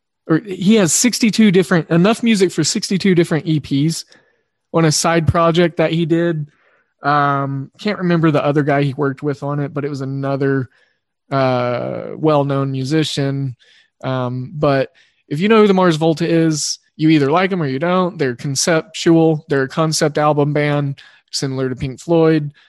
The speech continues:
Uh, not musically, ideologically speaking. Musically, they're like, they're, they're the, they're math rock is what it's called. It's real sporadic. They got jams,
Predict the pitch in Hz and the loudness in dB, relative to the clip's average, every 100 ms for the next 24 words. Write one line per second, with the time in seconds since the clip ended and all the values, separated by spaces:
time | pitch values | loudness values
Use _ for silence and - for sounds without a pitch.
0 | _ - 165 170 165 170 143 123 - 110 | _ -6 -4 -2 -2 0 0 -2 -6 -12
1 | 120 - 139 135 135 120 117 113 113 - | -12 -6 -4 -2 -4 -2 -4 -6 -10 -16
2 | - - 120 - 123 139 _ - _ - | -14 -14 -14 -14 -16 -16 _ -20 _ -2
3 | 190 208 208 214 196 175 156 147 - - | 2 2 2 2 4 4 2 0 -6 -16
4 | 151 156 - - 175 175 160 151 139 - | -6 -6 -6 -14 -2 0 2 -2 -4 -10
5 | _ - 156 147 139 120 139 151 156 156 | _ -4 0 0 -2 -2 -2 -2 0 0
6 | 165 - 151 147 160 147 - 160 160 151 | 0 -2 -4 0 -2 -4 -6 -2 -2 -2
7 | 131 147 135 - 110 156 175 175 180 - | -4 -4 -4 -6 -6 -2 0 0 -4 -8
8 | 160 135 123 139 147 170 170 170 156 | -12 -10 -10 -8 -4 -2 0 -2 -4